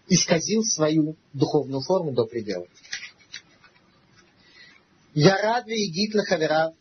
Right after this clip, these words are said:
маамар эль, вецива раб Лиаль лехаргам бекоах улаэль,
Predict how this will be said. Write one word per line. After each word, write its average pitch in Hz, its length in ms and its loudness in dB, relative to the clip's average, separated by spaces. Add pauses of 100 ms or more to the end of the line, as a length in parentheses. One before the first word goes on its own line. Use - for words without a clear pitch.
маамар 135 480 -4
эль, 143 320 -2 (240)
вецива 196 720 0
раб 196 200 -2
Лиаль 175 500 0
лехаргам 151 540 -2
бекоах 160 440 -2
улаэль, 117 460 -2